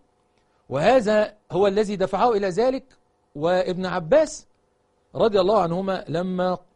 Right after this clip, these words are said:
طعن عمر، فإن عمر رضي الله عنه قال: "ألم أقل لك، آه، ألم أقل لكم، آه، ألا تدخلوا هؤلاء"،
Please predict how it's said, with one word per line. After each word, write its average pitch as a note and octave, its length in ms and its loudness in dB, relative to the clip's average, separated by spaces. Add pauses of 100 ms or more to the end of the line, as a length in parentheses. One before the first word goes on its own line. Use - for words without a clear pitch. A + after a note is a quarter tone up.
(120)
طعن G#3+ 360 2
عمر، E3+ 500 2 (760)
فإن A3 520 0
عمر G#3 560 0 (140)
رضي F3 200 2
الله E3+ 320 2
عنه D#3 260 2
قال: A3+ 360 2
"ألم E3+ 380 -2
أقل D#3+ 440 -2
لك، D#3 240 0 (760)
آه، D3 300 2
ألم D3+ 160 -2
أقل F3+ 340 0
لكم، C3+ 400 0 (560)
آه، F3+ 340 2
ألا G3+ 300 2
تدخلوا D#3+ 640 0 (340)
هؤلاء"، E3+ 760 4